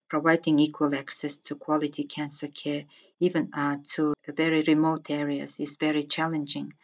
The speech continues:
And that's why, uh, improvement of in-, infrastructure, increasing the funding, continuous training of the health professionals, and,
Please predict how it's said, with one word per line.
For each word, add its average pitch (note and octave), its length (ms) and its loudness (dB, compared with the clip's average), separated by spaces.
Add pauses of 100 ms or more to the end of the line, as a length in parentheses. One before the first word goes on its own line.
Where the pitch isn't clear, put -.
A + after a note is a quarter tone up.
(420)
And D#3 120 -2
that's D#3 280 0
why, D3+ 280 0 (240)
uh, C#3+ 180 -2 (160)
improvement E3 640 0
of D3 180 -4
in-, D#3 140 -4 (180)
infrastructure, D3+ 1000 -6 (400)
increasing E3 560 0
the D3 140 0
funding, D3+ 720 -2 (280)
continuous F3 540 0
training D3+ 400 0
of C#3+ 120 -6 (120)
the D3 60 -6
health D3+ 360 -6
professionals, D3 920 -2 (420)
and, D3 280 -2